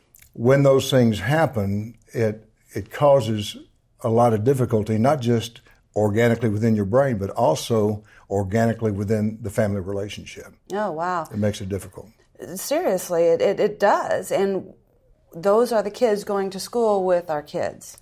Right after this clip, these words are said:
Speaker 2: in
Speaker 1: Right.
Speaker 2: our local communities. Those are the wives that we are passing at the grocery store and in traffic. And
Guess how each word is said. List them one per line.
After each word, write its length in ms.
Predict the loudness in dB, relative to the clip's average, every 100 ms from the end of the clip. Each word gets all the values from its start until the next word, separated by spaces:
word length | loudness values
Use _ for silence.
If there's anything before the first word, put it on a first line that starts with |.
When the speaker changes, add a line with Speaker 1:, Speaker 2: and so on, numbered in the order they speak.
| -4
Speaker 2:
in 180 | 0
Speaker 1:
Right. 60 | 2
Speaker 2:
our 100 | 2
local 300 | 2 2 0
communities. 640 | -8 -8 -8 -10 -12 -14
Those 380 | 0 2 2 0
are 300 | -2 0 0
the 120 | 0
wives 580 | 0 2 0 -2 -6 -10
that 380 | -4 -2 -2 -6
we 420 | -10 -6 -4 -4 -2
are 280 | 0 0 -2
passing 500 | -6 -8 -8 -10 -8
at 60 |
the 80 | -6
grocery 380 | -6 -6 -8 -18
store 400 | -12 -6 -6 -8 -18 -20 -12
and 400 | -4 -4 -4 -6
in 180 | -6 -8
traffic. 600 | -6 -8 -8 -12 -18 _ _ _
And 420 | -6 -4 -2 -4